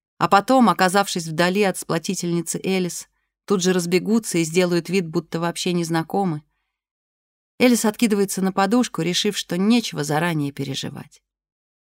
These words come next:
И всё же, когда Ханна с матерью подходят к двери,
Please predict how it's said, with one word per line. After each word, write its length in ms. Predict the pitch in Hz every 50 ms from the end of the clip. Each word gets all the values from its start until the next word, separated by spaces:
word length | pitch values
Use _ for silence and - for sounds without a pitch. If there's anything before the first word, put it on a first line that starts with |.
| _ _ _ _ _ _ _ _ _ _ _ _ _ _
И 60 | -
всё 260 | - - - 254 247
же, 180 | 220 - 156 151 - _ _ _ _ _ _ _ _ _ _ _ _ _ _ _ _
когда 280 | - 180 180 180 -
Ханна 360 | 190 - 233 226 220 202 185 -
с 100 | - 202
матерью 400 | 202 202 202 - 180 170 170 165
подходят 480 | - 175 170 - - 196 185 170 156
к 100 | 156 156
двери, 480 | 156 170 196 220 233 214 170 160 156